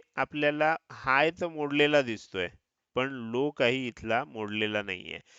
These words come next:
त्यामुळे आपण आत्ता असं म्हणू शकतो की दोन एकसारख्याच कॅन्डल बनल्यात. ट्विझर टॉप पॅटर्न सारखी परिस्थिती आहे. ह्या दोघांचा मिळून लो जर ब्रेक झाला तर येणाऱ्या काळात आणखीन सेलिंग आपल्याला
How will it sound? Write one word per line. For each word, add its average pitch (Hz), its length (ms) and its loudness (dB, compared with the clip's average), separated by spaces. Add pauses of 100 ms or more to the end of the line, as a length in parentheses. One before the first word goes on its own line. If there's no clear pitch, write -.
(200)
त्यामुळे 139 240 2
आपण 147 280 0
आत्ता 156 280 2
असं 156 200 0
म्हणू 147 180 -12
शकतो 139 420 -10 (140)
की 143 80 -8
दोन 143 340 -4 (120)
एकसारख्याच 139 640 -2
कॅन्डल 117 400 -4
बनल्यात. 110 400 -4 (480)
ट्विझर 143 440 2
टॉप 156 220 4
पॅटर्न 139 360 2
सारखी 127 280 -4
परिस्थिती 107 640 -6
आहे. 120 220 0
ह्या 123 100 0
दोघांचा 127 560 -4
मिळून 135 400 -10
लो 135 160 -4
जर 143 160 -4
ब्रेक 147 360 2
झाला 98 400 -2 (420)
तर 151 220 4
येणाऱ्या 127 400 -2
काळात 120 260 -2 (140)
आणखीन 110 380 -8
सेलिंग 113 420 -6
आपल्याला 98 560 -4